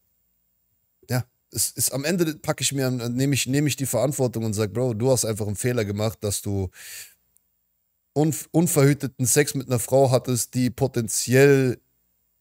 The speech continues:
abtreiben würde“, weißt du? Mein Fehler. Werf ich ihr nichts vor, so. Aber nichtsdestotrotz finde ich, ja, am Ende will ich ja auch ein Elternteil sein und mich kümmern, so, weißt du? Deswegen wäre es nicht verkehrt, wenn ich auch ein bisschen was mitzureden habe, so.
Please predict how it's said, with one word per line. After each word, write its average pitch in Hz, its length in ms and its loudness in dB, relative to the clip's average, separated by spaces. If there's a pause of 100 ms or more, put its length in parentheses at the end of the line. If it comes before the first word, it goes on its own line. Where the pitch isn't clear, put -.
abtreiben 104 600 -2
würde“, 95 240 -4
weißt 98 200 -4
du? 151 220 -8 (420)
Mein 127 200 2
Fehler. 95 420 -2 (840)
Werf 110 300 0
ich 110 100 -2
ihr 120 80 -4
nichts 117 180 -4
vor, 117 240 2
so. 92 240 -2 (560)
Aber 113 200 0
nichtsdestotrotz 131 840 -2
finde 117 280 -6
ich, - 260 -6 (160)
ja, 135 300 -4 (500)
am 120 160 -4
Ende 139 440 0 (100)
will 110 240 -2
ich 131 120 0
ja 120 80 0
auch 135 160 0
ein 127 80 -4
Elternteil 120 520 -2
sein 110 180 -2
und 104 100 -6
mich 104 180 -6
kümmern, 127 320 -2
so, 90 240 -10
weißt 95 220 -8
du? 127 80 -4
Deswegen 104 440 -4 (560)
wäre 120 220 0
es 113 120 -2
nicht 123 140 -2
verkehrt, 113 300 0
wenn 113 100 -2
ich 107 120 -2
auch 104 80 -2
ein 110 80 -2
bisschen 110 200 -2
was 104 140 -4
mitzureden 107 500 -2
habe, 90 240 -4
so. 87 180 -8